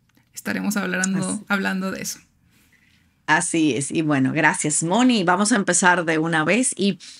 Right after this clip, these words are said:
Speaker 2: como, como decíamos al principio, Moni, yo creo que todas definitivamente, eh, hemos experimentado,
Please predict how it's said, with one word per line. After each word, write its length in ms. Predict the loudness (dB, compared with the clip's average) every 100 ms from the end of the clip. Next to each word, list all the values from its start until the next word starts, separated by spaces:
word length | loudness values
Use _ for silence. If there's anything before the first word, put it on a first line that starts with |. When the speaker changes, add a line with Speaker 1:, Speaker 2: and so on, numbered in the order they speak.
| -6
Speaker 2:
como, 280 | 2 2 2
como 240 | 0 2
decíamos 400 | 4 4 4 4
al 100 | 4
principio, 440 | 2 0 0 0 0
Moni, 200 | 0 0
yo 100 | 2
creo 200 | 0 0
que 120 | -2 -2 0
todas 560 | 2 2 0 -2 -4
definitivamente, 1120 | -4 -2 -2 -2 0 0 0 -2 -4 -4 -4
eh, 80 | -4 -6 -16 -12 -2
hemos 240 | 0 2
experimentado, 840 | 0 0 0 0 2 2 2 0